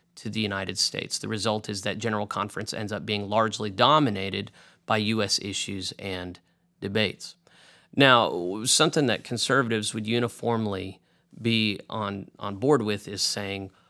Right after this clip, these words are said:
we should not turn General Conference into something focused on us. Um, something that is regularly leveled against Americans is that we make everything about us, and I think that is spot on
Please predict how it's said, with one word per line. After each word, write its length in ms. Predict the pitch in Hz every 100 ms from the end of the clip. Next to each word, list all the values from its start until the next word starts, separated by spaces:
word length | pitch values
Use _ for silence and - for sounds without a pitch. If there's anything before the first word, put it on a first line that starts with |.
| _ _
we 360 | - 113 117 117
should 440 | 107 - 127 117
not 400 | 120 104 101 - - - -
turn 280 | - 131 120
General 400 | 120 120 117 113
Conference 500 | - 107 104 107 -
into 220 | 107 107
something 420 | - 110 - 107
focused 520 | - 107 104 104 - - -
on 160 | 101 -
us. 380 | 113 95 - - - - - _ -
Um, 360 | 107 104 95
something 540 | - - 139 127 113 110
that 140 | 110
is 160 | 110 101
regularly 680 | 120 120 113 110 107 113 -
leveled 580 | 120 131 135 127 113 101
against 480 | 113 104 127 - 101
Americans 600 | 104 101 104 - 110 104
is 200 | 110 104
that 160 | 110
we 80 | 123
make 280 | 107 107 -
everything 520 | 104 104 95 - 104
about 260 | 104 104 113
us, 240 | 110 - -
and 100 | -
I 100 | 98
think 360 | 98 - 110 -
that 180 | - 107
is 300 | 95 95 - - _ _
spot 440 | - - 107 117
on 360 | 123 92 98 123